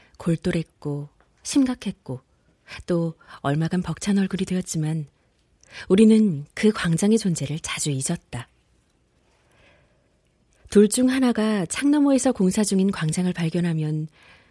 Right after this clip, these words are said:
몹시 궁금했던 사람들처럼 나란히 서서 그곳을 내다보았지만, 광장은 있으면 좋고 또 없어도 괜찮은 어떤 것이었다.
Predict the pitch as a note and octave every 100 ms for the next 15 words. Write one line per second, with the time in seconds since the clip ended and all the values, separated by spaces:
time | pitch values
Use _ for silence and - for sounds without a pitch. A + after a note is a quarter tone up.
0 | _ _ D3+ - F#3 F#3 E3+ F#3 F#3 F#3
1 | F#3 G3 F#3+ F#3 F3+ F3+ D#3+ D#3+ D#3+ -
2 | _ _ - C#3 D3+ D#3 D#3 D#3+ F#3+ -
3 | E3 E3 - D#3 E3+ C3+ C3 D#3+ F3+ -
4 | - D3 E3+ - _ _ _ _ _ _
5 | _ _ _ _ - D#3 D#3 E3 E3 F#3+
6 | E3 _ _ _ _ _ _ F3 F3+ -
7 | G#3+ A3 G#3 D#3 - - E3 D#3+ D#3 _
8 | _ _ _ _ - D3 D3 C#3+ _ -
9 | - C#3 - E3 E3+ - E3 - D#3+ D3
10 | D3 _ C3+ - D3+ D#3+ - E3 - C3+